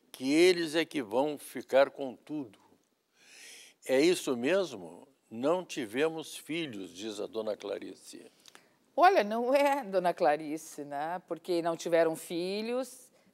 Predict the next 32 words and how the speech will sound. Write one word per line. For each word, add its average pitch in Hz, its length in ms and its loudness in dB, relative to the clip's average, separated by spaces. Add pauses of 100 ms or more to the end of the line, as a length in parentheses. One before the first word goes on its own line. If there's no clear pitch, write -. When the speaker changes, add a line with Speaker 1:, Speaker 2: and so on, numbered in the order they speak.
(120)
Speaker 2:
então 175 340 0
aí 170 240 2
só 180 140 0
a - 20 -2
senhora 175 400 4
teve 170 300 -4
uma 170 160 -2
união 165 240 -4
estável, 156 760 4 (120)
a - 60 -20
senhora 143 120 -4
vai 147 100 -2
ter 151 120 -8
que 143 60 -18
provar 160 540 6
a 175 60 8
união 190 240 -2
estável. 151 560 0 (480)
Por 175 120 -4
isso 202 120 -4
que - 80 -16
sempre, 247 300 -4
esses 196 260 -4
dias, 220 240 -4
a 214 120 -2
gente 208 180 -10
tem 220 100 -2
uma 214 120 2
palestra 190 400 4
lá 185 80 4
na 185 80 -4
universidade, 170 760 2